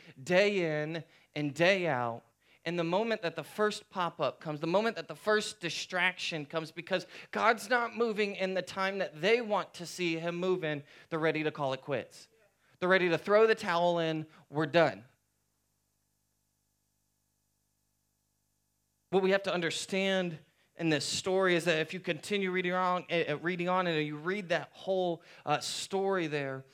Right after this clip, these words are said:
it says that at one point in time, they're, they're leaving and they look behind them and they can see the chariots coming.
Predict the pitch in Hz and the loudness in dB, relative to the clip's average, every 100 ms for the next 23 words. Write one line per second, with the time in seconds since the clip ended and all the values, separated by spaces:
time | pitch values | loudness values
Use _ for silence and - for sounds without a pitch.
0 | - - 170 202 175 175 160 156 196 233 | -14 -10 -4 -2 2 4 2 2 2 2
1 | - 208 170 170 156 180 175 165 - - | 0 -4 -2 -6 -6 -2 -2 -2 -8 -2
2 | 175 165 165 165 147 160 202 226 202 185 | 2 2 4 2 2 0 0 -2 -2 -4
3 | 156 151 - - 170 160 156 180 220 - | -4 -8 -10 -6 -2 -2 0 0 0 -2
4 | 175 175 196 196 185 170 175 165 165 151 | -4 0 0 0 0 0 -2 -2 -4 -4
5 | - - 254 226 202 - 196 175 156 151 | -6 -4 -4 -2 -2 -2 -2 0 0 -2
6 | - 165 127 107 | -6 -8 -6 -8